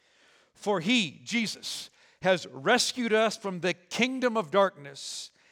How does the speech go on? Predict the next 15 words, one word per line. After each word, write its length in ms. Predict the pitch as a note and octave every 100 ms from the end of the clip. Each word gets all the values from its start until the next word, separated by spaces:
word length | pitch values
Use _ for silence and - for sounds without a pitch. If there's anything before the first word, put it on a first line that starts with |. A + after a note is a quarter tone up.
| _ -
and 120 | F3
has 180 | F3+ D#3+
transferred 640 | - - B3 B3 F#3+ G3+
us 200 | G3+ F#3+
into 200 | F#3+ D#3+
the 100 | C#3+
kingdom 400 | - - A3 G#3+
of 100 | G3
his 120 | E3
dear 180 | C#3 F3+
Son, 400 | D#3+ E3 D#3+ D#3+ - _ _ _
who 100 | E3+
purchased 540 | - A3 B3 A3+ -
our 120 | G#3
freedom 540 | F#3+ - E3 D#3 D#3